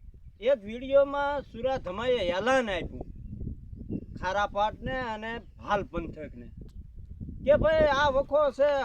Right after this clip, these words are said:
હમડિયાળાવાળાનો, કાળુ તળસીનો, કેસુ નાનું આડમિયો છે, ઈ ડખો કે ભાલમાં નહીં પડે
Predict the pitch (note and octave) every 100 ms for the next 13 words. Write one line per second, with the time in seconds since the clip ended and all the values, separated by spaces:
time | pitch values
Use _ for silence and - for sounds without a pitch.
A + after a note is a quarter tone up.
0 | G3+ G3 C4 B3+ C4 B3+ B3 C4 C4 B3+
1 | A3+ G#3 E3 F#3 G#3+ A3 G#3 A#3 A3 A3
2 | F3 C3+ - - - - A3+ G#3 E3 D#3+
3 | E3 F#3 C4 B3 G3 D#3 C3+ E3+ A3+ E3+
4 | F#3+ A3+ - F3 A2 - - - - -
5 | - - - - - - C4+ D4+ D4+ D4
6 | - E3+ B3+ C#4+ D4+ D4 D#4 D#4 A#3 D4
7 | D#4+